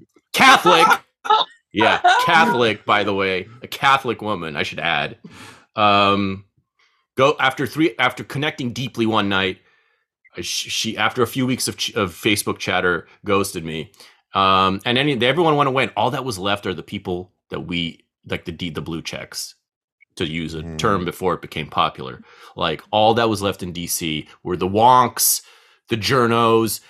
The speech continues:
Speaker 1: these one-dimensional creatures. I had, in, in the,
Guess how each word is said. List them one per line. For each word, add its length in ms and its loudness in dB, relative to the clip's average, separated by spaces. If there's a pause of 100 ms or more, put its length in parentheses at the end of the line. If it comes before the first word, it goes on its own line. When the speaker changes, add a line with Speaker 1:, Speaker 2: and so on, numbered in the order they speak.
(100)
Speaker 1:
these 160 -6
one-dimensional 960 0
creatures. 440 -6
I 80 2
had, 220 -2 (320)
in, 280 -2
in 160 2
the, 160 0